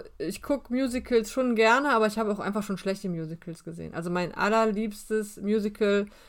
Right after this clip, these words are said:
aber ich glaube, es ist auch immer eine Sache der Erwartungshaltung. Da haben wir Tanz der Vampire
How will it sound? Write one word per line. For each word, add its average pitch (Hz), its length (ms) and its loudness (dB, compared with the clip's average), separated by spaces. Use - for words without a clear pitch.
aber 196 120 4
ich 202 80 0
glaube, 233 180 4
es 214 60 -4
ist 208 60 -8
auch 202 160 -2
immer 208 140 2
eine 196 180 2
Sache 208 260 0
der 175 100 0
Erwartungshaltung. 190 880 0
Da 175 140 -2
haben 196 220 2
wir 185 120 -2
Tanz 208 260 -2
der 185 160 -2
Vampire 233 340 -4